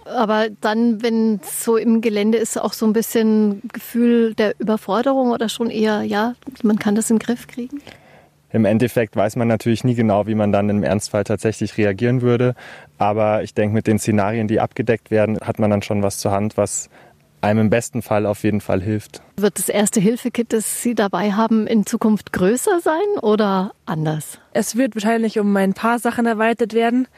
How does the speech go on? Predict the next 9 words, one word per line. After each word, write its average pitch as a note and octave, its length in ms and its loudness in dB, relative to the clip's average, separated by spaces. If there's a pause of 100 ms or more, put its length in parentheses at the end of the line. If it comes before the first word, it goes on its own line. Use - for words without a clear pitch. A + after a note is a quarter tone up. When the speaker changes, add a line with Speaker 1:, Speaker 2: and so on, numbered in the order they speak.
(480)
Speaker 3:
Ich G3+ 60 -4
glaub, A#3+ 260 0
mein A#3 140 -2
Erste-Hilfe-Set A#3+ 540 0
ist G#3+ 160 -4
gar A#3 160 2
nicht A3+ 160 0
so A3+ 120 0
schlecht. B3+ 600 -2